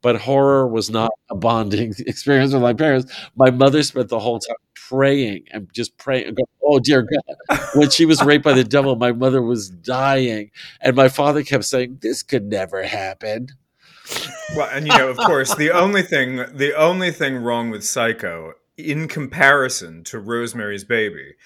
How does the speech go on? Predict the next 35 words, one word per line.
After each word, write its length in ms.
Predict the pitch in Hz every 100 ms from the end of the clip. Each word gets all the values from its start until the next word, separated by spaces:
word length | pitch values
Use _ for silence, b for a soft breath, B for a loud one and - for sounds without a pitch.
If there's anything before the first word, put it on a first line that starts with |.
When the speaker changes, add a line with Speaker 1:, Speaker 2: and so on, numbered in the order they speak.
| B B
Speaker 2:
is 100 | 107
that 160 | 107 104
Ruth 380 | 107 135 143 -
Gordon 580 | 120 123 113 78 69 64 _
is 160 | 95 87
not 460 | 104 107 85 78 -
in 160 | 90 80
Psycho. 480 | - 85 78 - - _
Speaker 1:
Exactly. 800 | 107 101 98 113 101 98 95 90
Well, 140 | 92
she 220 | 101 - 117
should 160 | 131
have 120 | 107
been 200 | 87 101
Missus 320 | 92 95 - 87
Bates 420 | 104 98 95 -
in 120 | 92
flashbacks. 840 | 82 92 98 95 - 92 - - - - -
Speaker 2:
<laughs> 680 | 233 - 262 - - 240 - - 208 -
Speaker 1:
So 240 | - 151
I 40 | 160
love 240 | 165 135
horror. 420 | 110 104 101 98 -
I 100 | 127
do 160 | 123
love 180 | 131 104
horror. 260 | 101 95 95
I 120 | 117
don't 320 | 117 147 147
like 380 | 113 123 120 - -
overdone, 960 | 117 107 117 98 107 107 107 101 104 - b b b _ _
you 140 | - 113
know, 160 | 120
torture 460 | 104 - 151 135 117
porn. 540 | - 107 101 95 92